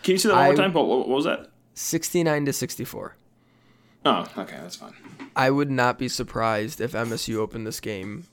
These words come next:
Speaker 2: as a pick'em or maybe even a slight favorite.
Speaker 1: <sighs> My,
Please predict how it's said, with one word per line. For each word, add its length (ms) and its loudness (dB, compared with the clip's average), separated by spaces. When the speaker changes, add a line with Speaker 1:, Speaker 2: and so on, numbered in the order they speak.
Speaker 2:
as 340 -4
a 60 -10
pick'em 600 0
or 120 -6
maybe 320 -2
even 220 -8
a 60 -10
slight 280 -8
favorite. 380 -10
Speaker 1:
<sighs> 340 -2
My, 220 -4